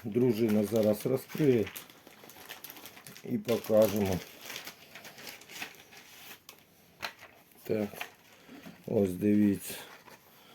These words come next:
Ну, може, хто ще не бачив, ось бачите.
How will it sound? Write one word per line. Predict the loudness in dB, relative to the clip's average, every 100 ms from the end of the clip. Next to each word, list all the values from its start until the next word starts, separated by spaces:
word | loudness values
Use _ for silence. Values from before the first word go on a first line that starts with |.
| -20 -2
Ну, | 6
може, | 8 10 8 6
хто | 2 2 0
ще | 2 -2
не | 0 0
бачив, | 2 0 0 -4 -4
ось | -6 -4
бачите. | -2 -2 -4 -16